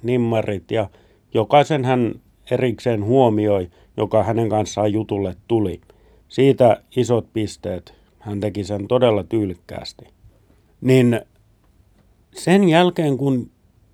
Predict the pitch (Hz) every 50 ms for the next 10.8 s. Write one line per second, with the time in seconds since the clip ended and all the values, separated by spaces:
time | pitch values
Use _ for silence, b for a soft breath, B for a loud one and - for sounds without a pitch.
0 | _ _ _ - - 160 175 180 170 165 147 - - 139 131 127 143 156 160 147
1 | 123 131 120 - - 120 113 127 127 127 127 127 123 117 107 - 151 156 147 135
2 | 139 131 117 110 139 156 151 - 110 117 98 - - 113 110 113 117 117 117 131
3 | 147 147 135 123 117 113 120 131 123 113 110 107 104 107 107 104 110 123 120 -
4 | 110 107 95 - 98 95 98 92 98 - _ b b b b b b b 117 117
5 | - 147 160 160 151 160 131 127 123 117 135 151 135 - - 127 139 156 156 151
6 | 151 139 123 139 131 123 - 147 151 135 147 139 123 - - - - _ - -
7 | 110 107 107 - - - 165 170 175 180 180 175 170 - _ _ _ _ _ _
8 | _ _ _ _ _ _ _ _ _ _ _ _ _ _ _ _ _ _ - 107
9 | 127 131 120 131 123 120 131 131 131 131 117 131 143 139 135 135 127 123 123 117
10 | 113 - - 127 117 110 104 123 127 123 - - 110 107 -